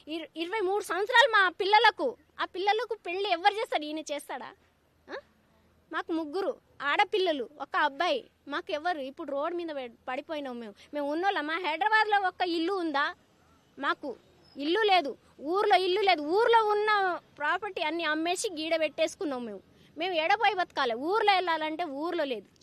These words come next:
చిన్న ఈ విలేజ్ అండి, చిన్న తండ మాది, తండ మాది, తండ. ఆ? మేము ఉన్నోళ్ళమా? ఉన్నోళ్ళం అయితే కాదు కదా. విలేజ్ రూపాయి, రూపాయి, రూపాయి, రూపాయి సంపాదించి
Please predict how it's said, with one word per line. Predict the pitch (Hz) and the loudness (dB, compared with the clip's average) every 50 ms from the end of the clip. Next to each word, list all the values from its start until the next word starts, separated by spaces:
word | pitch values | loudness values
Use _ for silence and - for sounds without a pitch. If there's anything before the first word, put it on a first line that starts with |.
| - | -10
చిన్న | 320 330 381 440 480 494 523 466 359 269 | -8 -6 -6 -4 -2 -2 -2 -4 -4 -6
ఈ | 269 285 285 | -10 -12 -10
విలేజ్ | 262 285 311 349 453 523 480 | -8 -6 -4 -2 -2 0 0
అండి, | 508 466 403 349 381 349 - 370 | 0 0 0 -2 -2 -4 -4 -2
చిన్న | 349 370 415 466 539 | -2 0 0 0 0
తండ | - - 359 339 370 403 466 571 587 523 | 0 2 2 2 2 2 2 4 4 6
మాది, | 494 466 440 415 302 - - _ _ _ _ _ _ _ _ _ _ - | 4 4 4 0 -2 -6 -10 _ _ _ _ _ _ _ _ _ _ -6
తండ | 277 294 359 415 466 494 480 480 | -4 -2 -2 2 4 4 6 6
మాది, | 466 427 415 392 381 | 6 4 4 2 0
తండ. | - 381 311 330 370 392 349 269 - - _ _ _ _ _ _ _ _ _ - | -2 0 0 0 2 2 2 0 0 -4 _ _ _ _ _ _ _ _ _ -6
ఆ? | 294 480 605 - _ _ _ _ - 285 | -4 -4 -4 -6 _ _ _ _ -10 -8
మేము | 311 359 330 320 | -6 -4 -2 0
ఉన్నోళ్ళమా? | 339 381 453 508 571 440 427 453 - 392 640 - _ _ _ _ _ _ _ _ _ _ _ _ _ - - - _ - | 2 4 4 4 6 4 4 4 2 0 -2 -6 _ _ _ _ _ _ _ _ _ _ _ _ _ -20 -20 -18 _ -4
ఉన్నోళ్ళం | 349 403 453 494 494 587 554 | -2 0 2 2 2 2 2
అయితే | 494 539 - 605 | 2 0 0 0
కాదు | - - 370 339 370 480 554 466 392 | 0 2 4 6 6 6 6 4 4
కదా. | 339 311 339 370 415 330 277 - _ _ _ _ _ _ _ _ 359 | 4 4 4 4 4 0 -4 -8 _ _ _ _ _ _ _ _ -6
విలేజ్ | 330 370 415 494 587 480 494 370 320 | -2 2 2 4 4 2 0 0 -2
రూపాయి, | 349 349 - 440 - 494 | -4 -2 0 2 2 2
రూపాయి, | 370 370 320 370 392 381 | 0 -4 -4 -2 -2 -2
రూపాయి, | 320 339 349 - - - | -4 -4 -4 -2 -2 -2
రూపాయి | 349 254 208 349 370 - | -2 -4 -4 -4 -4 -2
సంపాదించి | - 320 277 294 294 370 359 311 285 285 277 240 - 311 | -2 -4 -4 -4 -4 -6 -4 -4 -6 -6 -8 -8 -10 -10